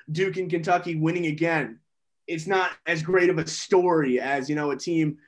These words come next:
that has no business running into the Elite Eight in the Final Four getting there. We're gonna see a lot of schools and teams that just want it badly more than anything, put it all on the line on the floor. You love to see that. Love when mid-majors succeed.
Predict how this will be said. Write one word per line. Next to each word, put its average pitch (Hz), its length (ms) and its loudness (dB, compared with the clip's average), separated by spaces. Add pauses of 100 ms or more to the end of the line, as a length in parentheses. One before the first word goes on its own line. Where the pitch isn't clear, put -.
(100)
that 160 140 0
has 151 120 -2
no 175 220 2
business 160 540 2
running 160 380 2
into 160 200 -2
the 147 140 2
Elite 143 240 2
Eight 147 100 0
in 143 60 -6
the 143 80 -6
Final 147 320 -4
Four 143 220 -6
getting 156 320 0
there. 127 180 -4
We're 127 80 -2
gonna 147 120 -2
see 156 180 -2
a 151 60 2
lot 151 280 0
of 156 160 -2 (240)
schools 175 680 2 (260)
and 139 220 -4
teams 160 440 0
that 147 200 0
just 147 160 -4
want 151 360 0
it 143 160 -8
badly 143 400 2
more 143 240 -4 (100)
than 135 180 -4
anything, 131 400 -4
put 135 140 -6
it 139 40 -2
all 135 120 2
on 131 80 -2
the 127 40 -2
line 123 160 -2
on 117 60 -6
the 117 60 -8
floor. 127 220 0
You 123 100 4
love 131 220 0
to 127 60 -4
see 127 160 -4
that. 123 280 -2
Love 135 220 -4
when 131 140 0
mid-majors 127 560 0
succeed. 123 460 -4